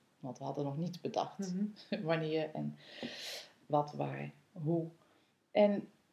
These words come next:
Speaker 1: daar kwam een soort energie achter. Zo, zo, zo zag ik het ineens. En, ehm, waar wij allebei leuk mee, eh, mee aan de slag gingen. En wij creëerden dus vanuit het niets,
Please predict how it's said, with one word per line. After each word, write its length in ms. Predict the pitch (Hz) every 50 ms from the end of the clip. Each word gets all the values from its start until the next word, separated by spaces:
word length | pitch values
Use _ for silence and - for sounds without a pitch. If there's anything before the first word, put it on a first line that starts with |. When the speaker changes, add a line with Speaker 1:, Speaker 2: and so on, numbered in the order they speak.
| _ _ _ _ _ _ _ _ _ _ _ _ _ _ _
Speaker 1:
daar 240 | _ - 233 233 233
kwam 180 | - 359 381 339
een 60 | 294
soort 220 | - 247 220 -
energie 520 | - 214 190 170 147 147 - 160 - - -
achter. 420 | 269 294 - - - 302 339 427 - - - _
Zo, 220 | - - - 240
zo, 300 | 240 233 247 240 220 208
zo 220 | 208 - 240 226 214
zag 260 | 202 - 214 220 -
ik 80 | 233 -
het 120 | 254 220
ineens. 500 | 226 214 214 220 233 339 349 - - - - - - - _ _
En, 420 | - 226 226 220 208 208 202 - -
ehm, 300 | 190 180 180 180 170 170 160 - - - - _ _ _ _ _ _
waar 240 | - 226 254 254 240
wij 140 | 226 208 214
allebei 420 | 220 220 214 - 185 175 165 170
leuk 240 | 180 190 180 170 170
mee, 440 | 170 165 160 156 151 147 147 147 147
eh, 80 | - -
mee 380 | 175 170 160 151 151 151 - -
aan 160 | - 160 151
de 60 | 147
slag 320 | - - - 247 247 233 -
gingen. 320 | - 226 208 196 185 -
En 160 | - 202 185
wij 220 | 180 180 170 165 165
creëerden 580 | - - 156 156 165 190 226 233 220 202 185
dus 480 | 160 147 147 147 - - - - - - _ _ _ _ _ _ _ _
vanuit 580 | _ - - - 190 190 190 - 220 247 254 -
het 140 | 185 170
niets, 560 | 180 170 196 269 320 - - - - - -